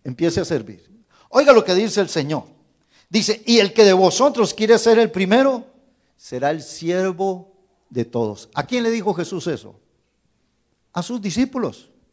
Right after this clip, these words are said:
a su iglesia. Será el siervo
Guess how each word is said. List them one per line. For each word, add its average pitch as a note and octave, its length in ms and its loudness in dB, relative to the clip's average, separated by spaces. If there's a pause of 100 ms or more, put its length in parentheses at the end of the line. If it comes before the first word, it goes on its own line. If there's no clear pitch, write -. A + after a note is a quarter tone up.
(760)
a F#3 100 0
su G3 140 0
iglesia. G3+ 680 2 (1040)
Será D#3+ 760 -2
el C3+ 200 -10
siervo E3+ 640 -4